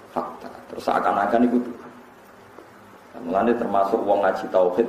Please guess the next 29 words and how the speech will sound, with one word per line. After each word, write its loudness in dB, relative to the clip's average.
kon 4
ngaji -2
luhut. -2
Ngaji -2
luhut 4
ku 0
ben 2
roh, 2
nak 0
hadza 4
hajarun. -2
Ya 4
hajar, 4
ya 6
hajar, 2
hajar 2
iku 0
watu. -12
Angger -4
watu 0
ya 6
berarti 2
laisa 4
bila, 6
jenenge 2
watu 6
ya 8
ora 4
pangeran. -6